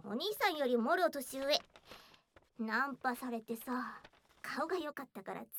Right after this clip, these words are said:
き合っちゃった。<laughs> まあ、いろいろ相性がいいのもあるんすけどね。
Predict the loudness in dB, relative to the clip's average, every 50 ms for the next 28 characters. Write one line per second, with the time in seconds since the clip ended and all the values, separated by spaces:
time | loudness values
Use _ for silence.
0 | -10 -10 -10 -4 -4 -4 -4 -4 _ -6 -6 -6 _ -8 -6 -4 -4 -4 -6 -8
1 | -14 _ -20 -20 -20 -20 -20 -20 -20 -20 -20 -20 _ _ -4 -4 -4 -4 -6 -6
2 | -6 -6 -8 -12 -10 -6 -6 -6 -6 -8 -12 -16 -20 -20 -20 -20 -20 _ -20 _
3 | 2 6 6 6 6 4 -2 -10 -18 -20 -20 -20 _ _ _ _ _ _ _ _
4 | _ _ _ -10 -4 -2 -2 0 0 0 -2 -4 -4 -4 -4 -6 -6 -6 -6 -6
5 | -6 -4 -4 -6 -6 -6 -4 -4 -4 -6 -6 -6 -4 -4 -4 -4 -6 -8 -10 -12
6 | -10 -8 -8 -6 -6 -4 -4 -4 -4 -6 -8